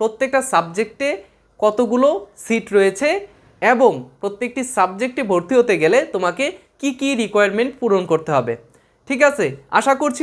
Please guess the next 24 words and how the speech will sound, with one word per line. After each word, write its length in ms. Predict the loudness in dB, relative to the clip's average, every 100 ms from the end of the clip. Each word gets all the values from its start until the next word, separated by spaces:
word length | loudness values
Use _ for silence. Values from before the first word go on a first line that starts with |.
| -2
তোমাদের 280 | 0 2 2 2
বোধগম্য 400 | 2 4 2 2 0
হয়েছে। 300 | -2 -2 -4 -4 -8 _ _ _ _ _ _ -4
নেক্সট 320 | 2 2 2 -2
ভিডিওতে 320 | -2 -2 -2 -2
তোমাদের 300 | -2 2 0 0 -2
বি, 140 | 0 0 -2 -4
সি 180 | -4 -4 -4 -8 _ 0 2
এবং 160 | 2 0 0
ডি 120 | 0 2
ইউনিট 300 | 2 0 -4 -2 4 4
এবং 160 | 4 0 -4 -2
ই 40 | 0
ইউনিটের 460 | 0 -2 -4 -4 -4 -8 _ _ -2
সকল 320 | 2 4 4 2
বিষয় 220 | -2 -2 -2
সম্পর্কে 380 | -2 -4 -2 -4 -4 -2 2
এইভাবে 280 | 4 4 2 2
ধারাবাহিকভাবে 600 | 2 2 -2 -2 -2 -2
তোমাদের 280 | -2 0 -2 -2 -14 -6 2
জানানোর 380 | 2 2 -2 -4
চেষ্টা 240 | -6 -4 -4
করব। 160 | -4 -4 -6 -8 -2 0
আশা 140 | 2